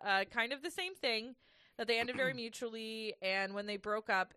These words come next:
Speaker 1: he handled some things not so great. She says that she got, like, photos and videos sent to her of whatever he was up to after they broke up, which she views as,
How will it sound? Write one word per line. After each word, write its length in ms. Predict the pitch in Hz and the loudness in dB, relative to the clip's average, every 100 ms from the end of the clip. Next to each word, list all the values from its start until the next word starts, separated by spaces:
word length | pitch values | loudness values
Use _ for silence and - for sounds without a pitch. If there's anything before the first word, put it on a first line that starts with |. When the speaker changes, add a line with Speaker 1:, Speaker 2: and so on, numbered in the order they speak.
| _ | _
Speaker 1:
he 240 | - 220 | -18 -14
handled 380 | 202 220 220 220 | -6 -4 -4 -4
some 160 | 226 214 | -6 -4
things 320 | 196 185 185 | -6 -6 -6
not 200 | 165 170 | -4 -2
so 140 | 240 | -4
great. 440 | 262 196 180 185 - _ _ _ _ | 0 2 2 0 -8 _ _ _ _
She 140 | - 240 | -8 -2
says 240 | 254 240 | 0 0
that 80 | 233 | -4
she 160 | - | -6
got, 240 | 202 170 185 | 0 0 0
like, 160 | 170 | -6
photos 540 | - - 247 240 240 220 | -6 -2 0 2 0 -2
and 120 | 185 | -6
videos 380 | 196 202 196 202 | -4 0 0 0
sent 260 | - 202 196 | -2 -4 -4
to 80 | |
her 380 | 208 202 185 185 175 | -2 0 2 0 2
of 420 | 160 156 151 175 - - _ _ 185 | 2 2 -2 -6 -20 -20 _ _ -16
whatever 480 | 185 165 151 160 196 | -4 -2 0 -2 -4
he 160 | 202 247 | -6 -6
was 180 | 269 269 | -4 0
up 220 | 226 - | 0 0
to 240 | 240 208 180 | -4 -2 0
after 340 | 170 175 202 | -2 -2 -4
they 100 | 208 | -4
broke 300 | 208 233 233 | -2 -2 2
up, 240 | 175 170 185 | 2 2 -2
which 420 | 180 175 - - _ _ _ _ _ - | -2 -2 -6 -18 _ _ _ _ _ -20
she 800 | - - 233 208 208 202 190 180 _ _ _ _ 208 | -16 -10 -8 -6 -8 -8 -8 -10 _ _ _ _ -14
views 400 | 196 220 208 202 | -8 -6 -2 2
as, 520 | 185 175 175 - | 2 2 -4 -12